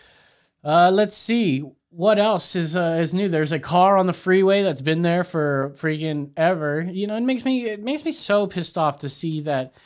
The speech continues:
Like, I don't understand why they can't pull that damn car from the freeway. It's been there for a couple days. I drive by it, like, every day, uh, every day. It's been there for, like, a week, and I, and, uh, it's, it's crazy that it just sits there. Like, when is somebody gonna pick that up?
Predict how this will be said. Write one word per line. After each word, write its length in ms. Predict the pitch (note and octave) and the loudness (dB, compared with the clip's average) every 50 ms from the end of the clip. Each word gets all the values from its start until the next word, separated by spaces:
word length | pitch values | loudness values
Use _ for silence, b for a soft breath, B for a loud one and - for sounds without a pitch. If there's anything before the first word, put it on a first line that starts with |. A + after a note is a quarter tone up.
| b b b b b _ - | b b b b b _ -6
Like, 220 | E3 D#3+ D#3+ - | -6 -6 -6 -4
I 80 | - F3+ | -6 -4
don't 120 | G#3 A#3 A#3+ | -4 -2 -4
understand 360 | A#3 G#3+ - - A#3 A3+ G#3+ | -4 -4 -4 -2 -2 0 0
why 160 | G3 F#3+ F#3 | 2 2 2
they 160 | F3+ F#3 F3 | 2 0 -2
can't 300 | D#3+ - F3+ F3+ - - | -2 -2 -6 -6 -6 -6
pull 220 | - F3 F3+ F#3+ F#3+ | -4 -2 -2 0 0
that 180 | E3+ D#3 C#3+ C3 | 0 0 0 0
damn 280 | D3 D3 C#3+ C3+ C#3 | -2 -2 -2 -2 -4
car 320 | C3+ - D#3 E3+ F3+ D#3+ C3+ | -4 -2 -2 0 0 -2 -2
from 180 | - - C3+ | -4 -6 -6
the 80 | B2 A#2+ | -6 -6
freeway. 320 | - - E3+ E3 D3 B2+ | -6 -4 -4 -2 -2 -2
It's 140 | B2+ C3 - | -4 -6 -6
been 160 | - B3 C4 | -4 -2 0
there 180 | A#3+ E3 F3+ G#3+ | 0 0 0 -2
for 220 | G#3 - F#3 E3+ | -4 -4 -4 -4
a 40 | D#3 | -2
couple 240 | - F#3 E3+ E3+ F3 | -2 -4 -2 -2 -2
days. 420 | D#3 D#3+ F#3+ G#3 F#3 C3+ A#2 - C#3+ | -2 0 0 0 0 -2 -4 -6 -10
I 180 | C3 C3 C3 | -8 -6 -6
drive 240 | C3+ C3+ D3 D3 D#3+ | -2 0 0 0 2
by 200 | D#3+ E3+ E3 D#3+ | 2 2 2 2
it, 60 | D#3 C#3 | 0 -2
like, 140 | C#3+ C3 - | -6 -6 -6
every 200 | D#3+ D#3 D#3 D3 | -6 -6 -4 -4
day, 420 | D3 D#3+ E3+ D#3+ D3 D3 C#3+ C#3+ b b b b b b _ _ _ _ _ _ _ | -2 0 0 0 -2 -4 -6 -8 b b b b b b _ _ _ _ _ _ _
uh, 320 | B2+ A#2+ A#2 A#2 A#2+ A2 - - | -4 -2 -2 -4 -4 -8 -10 -10
every 220 | C3+ B2 B2 A#2 | -8 -8 -6 -6
day. 320 | G#2+ A2 A2 G#2+ A2 C3 C3+ | -6 -6 -6 -6 -6 -6 -8
It's 100 | B2+ - | -8 -6
been 160 | - F#3+ A3+ | -4 -2 -2
there 100 | G#3+ E3+ | -2 -2
for, 280 | - - D#3 C#3+ C3+ C3+ | -4 -4 -4 -4 -4 -4
like, 160 | C3 C3 - | -6 -8 -6
a 80 | C#3 C3 | -4 -2
week, 400 | B2+ D#3+ G3+ F3+ B2+ - - _ | -2 0 0 -2 -4 -8 -12 _
and 200 | D3 C3+ C3 C#3 | -6 -4 -4 -4
I, 100 | C3 B2+ B2 C3 _ _ _ _ D#3 D3 - _ _ _ _ _ _ C#3+ | -6 -6 -8 -10 _ _ _ _ -20 -20 -20 _ _ _ _ _ _ -10
and, 340 | C3+ C3+ C3+ C3+ C3 C3+ | -8 -6 -6 -6 -6 -6
uh, 220 | C3+ C3 B2+ B2 A#2+ | -6 -8 -8 -10 -10
it's, 360 | - D3 D3+ D3+ D3 - - | -10 -10 -8 -8 -8 -8 -10
it's 200 | F3 F3+ E3 C#3 | -8 -10 -10 -10
crazy 380 | - - - G#3+ C4 A#3+ - F#3 | -8 -6 -4 -2 -2 -2 -4 -4
that 280 | D3 C3+ B2 A#2 A#2 - _ _ _ _ _ _ _ _ _ _ | -2 -2 -4 -4 -6 -12 _ _ _ _ _ _ _ _ _ _
it 80 | - D3+ | -14 -8
just 240 | D3 A#3+ A3 - - | -6 -4 -4 -4 -4
sits 280 | - C#4+ C4+ - - - | -6 -6 -6 -6 -10 -8
there. 360 | D#3 C3+ A#2+ A2 G2+ G2+ - _ _ | -8 -8 -8 -8 -12 -14 -18 _ _
Like, 160 | C3+ C3 B2+ - | -12 -12 -8 -4
when 160 | D#3+ G3+ A#3+ | -4 -4 -4
is 80 | A3+ - | -4 -4
somebody 220 | - A#3+ B3 A#3+ | -6 -6 -4 -4
gonna 100 | A#3 G#3+ | -4 -4
pick 200 | G#3 - G#3 G#3 | -4 -6 -4 -2
that 200 | - F#3+ F3+ E3+ | 0 0 2 2
up? 340 | G#3 A#3 F#3+ - - _ | 2 2 0 0 -4 _